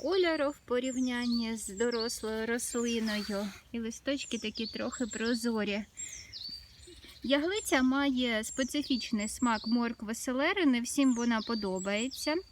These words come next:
Ем, я люблю її.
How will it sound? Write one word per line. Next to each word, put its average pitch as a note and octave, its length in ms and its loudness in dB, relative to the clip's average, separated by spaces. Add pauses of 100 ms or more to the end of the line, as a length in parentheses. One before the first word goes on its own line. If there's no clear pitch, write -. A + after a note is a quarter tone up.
(1200)
Ем, G#3+ 260 0 (200)
я D#4 300 2
люблю F#3+ 400 0
її. G3+ 320 -2